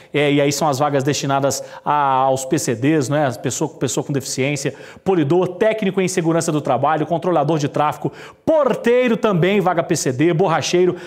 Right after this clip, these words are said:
assistente administrativo júnior, lavador de peças. Interessados em enviar o currículo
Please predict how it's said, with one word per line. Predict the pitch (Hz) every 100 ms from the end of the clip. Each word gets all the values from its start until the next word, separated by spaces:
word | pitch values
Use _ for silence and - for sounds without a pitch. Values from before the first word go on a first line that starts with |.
| -
assistente | 170 170 - 214 208
administrativo | 165 180 - 151 - 160 131
júnior, | 165 190 185 180 - -
lavador | 180 214 180 156 202
de | 151 180
peças. | - 208 190 - 151 123
Interessados | 170 185 175 - 175 175
em |
enviar | 170 165
o | 165
currículo | 190 185 226 214